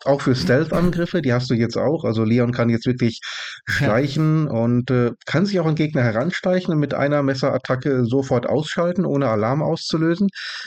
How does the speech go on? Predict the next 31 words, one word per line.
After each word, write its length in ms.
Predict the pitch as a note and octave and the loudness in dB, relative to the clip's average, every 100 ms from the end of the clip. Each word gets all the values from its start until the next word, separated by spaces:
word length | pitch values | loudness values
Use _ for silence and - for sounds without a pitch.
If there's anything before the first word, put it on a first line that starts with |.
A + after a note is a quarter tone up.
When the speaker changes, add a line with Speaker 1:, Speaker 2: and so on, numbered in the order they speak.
| - | -4
Speaker 1:
Das 220 | B2 A#2+ | -2 -2
geht, 360 | - D3+ - - | -2 -2 -2 -2
auch 160 | B2 - | -4 -2
dafür 800 | A#2+ C3 D3+ - C3+ C3+ C#3 C3+ | 0 0 -2 0 2 4 2 0
verbrauchst 500 | B2+ A2+ A#2 B2+ C3 | -2 0 0 0 0
du 80 | A#2+ | 2
halt 200 | A#2+ A#2 | 2 0
eben 440 | A#2 B2 A#2 A#2 - _ - | 2 2 2 -2 -6 _ -2
Haltbarkeit 840 | B2+ C3+ C#3 C#3 C#3+ C#3 C#3+ - | -2 0 -2 0 0 0 -4 -6
Speaker 2:
Mhm. 80 | A#2 | -2
Speaker 1:
und 420 | A#2+ B2 A#2+ - - - - - - _ _ | 0 0 -2 -10 -12 -14 -14 -16 -20 _ _
wie 140 | - B2 | 0 2
gesagt, 400 | A#2+ A#2+ - - | 2 0 -2 -4
ähm, 440 | G#2+ G#2+ G2+ G2 - _ - | -2 0 -2 -4 -10 _ -12
wenn 460 | - B2 D3 D3 | -2 0 2 0
das 180 | C3+ B2+ | -2 0
Messer 420 | C3+ C3+ C#3+ C3+ A2+ | -2 0 0 0 0
oder 180 | A2+ | 0
wenn 100 | A2+ | 2
die 120 | C3 B2 | 2 2
Haltbarkeit 460 | B2+ C3+ C3 A2+ | 2 0 0 0
unten 280 | C3+ D3+ D#3+ | 0 -2 0
ist, 280 | C3+ C#3+ - | 0 -2 -2
bricht 260 | G#2+ B2+ C3 | -2 0 0
das 140 | C3 | 0
Messer 320 | A#2+ A#2 G#2+ | 0 0 0
durch. 280 | F#2+ C3 D3+ - - - - | 2 0 0 -6 -10 -10 -6
Du 120 | A#2 | -4
kannst 340 | - A2 B2+ B2+ | 0 0 0 0
es 140 | B2 | 0
dann, 400 | A#2+ A2 A2+ A2+ | 2 2 4 2